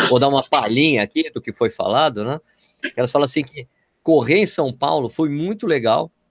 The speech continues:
por causa dessa co-, do, porque correr em casa e ouvir as pessoas chamando elas pelo nome foi muito legal, porque, assim, parecia a gente na usp. Essa, a gente pega muita energia correndo na usp, é muito bom pra gente. A gente correr, as pessoas chamam a gente pelo nome,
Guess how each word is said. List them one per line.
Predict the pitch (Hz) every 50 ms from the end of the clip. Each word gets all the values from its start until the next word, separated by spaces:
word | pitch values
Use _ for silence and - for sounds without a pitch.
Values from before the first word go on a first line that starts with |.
| _ _ _ _ _ _
por | - 165
causa | 139 175 180 185 196
dessa | 175 190 185 - 175
co-, | 160 - 165 151 143
do, | 139 151 135 - 147 135 - _
porque | - 151 135 - 185
correr | - - 185 151 151 202
em | 226 165
casa | - 156 151 147 127 120
e | 143
ouvir | 151 120 135 160
as | 160 -
pessoas | - 156 127 - 151
chamando | - - 151 127 135 160 156 143
elas | 143 147 127 -
pelo | - 139 131 120
nome | 110 113 123 156 170 147 107 87 - _ _ _ _ _ _ _ _ _ _ _ _ _ _ _ _ _
foi | - 160 151
muito | 147 156 190 202 - 180
legal, | 165 147 135 156 156
porque, | - - 180 165
assim, | 165 160 - 165 151 123
parecia | - 147 151 143 - 170
a | 165
gente | 147 160 156 - 170
na | 170 160
usp. | 151 151 160 - - 107 98
Essa, | 95 107 - - 117 107
a | 110
gente | 110 135 139 131 - 160 135 - - _ _ _ _ _ _ _ _
pega | 135 139 151 156 139
muita | 143 170 180 180
energia | 185 180 180 160 131 117 120 147 160 143 110 98 92
correndo | - 131 117 123 127 120
na | 113 113
usp, | 123 120 -
é | 120
muito | 117 131 165 160 190
bom | 139 120 147 160 160
pra | - 120 107
gente. | 107 98 92 -
A | 107
gente | 107 101
correr, | - 120 107 123
as | 127 117
pessoas | - 117 - - 110
chamam | - 123 110 104
a |
gente | 98 110 104
pelo | - 113 101 95
nome, | 92 101 113 123 123 117 110 110 101